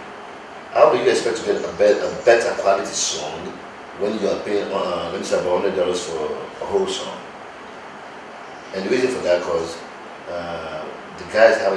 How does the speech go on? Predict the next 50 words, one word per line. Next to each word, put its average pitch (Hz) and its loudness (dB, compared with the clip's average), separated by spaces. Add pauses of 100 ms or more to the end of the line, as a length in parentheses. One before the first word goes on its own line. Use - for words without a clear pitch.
we 98 0
have - -2
so - -4
much, - -6
um, 92 -2
talented 87 -2
producers - -6
and - -8 (100)
en-, - -10
engineers, 107 -10 (480)
but 82 -6
we 90 -4
don't 95 -6
have 95 -4
the 90 -8
software, - -6
we 90 -8
don't 87 2
have - -8
the, - -8 (120)
the 87 -10
kind 90 -4
of - -8
computers, - -8 (120)
we 95 -2
don't 92 0
have 92 2
the - -8
Mac. - -4 (640)
You 87 -8
know, 98 2
so - 2
at - 4
the 131 2
end 113 -2
of - -8
the 92 -2
day, 90 4 (640)
um, 143 0 (180)
before - -6
you 120 -4
criticize, - -4
if - -8
you 95 2
have - 2
a - -2
chance - -2
to, 80 -6
um, 80 -8 (120)
to, - -6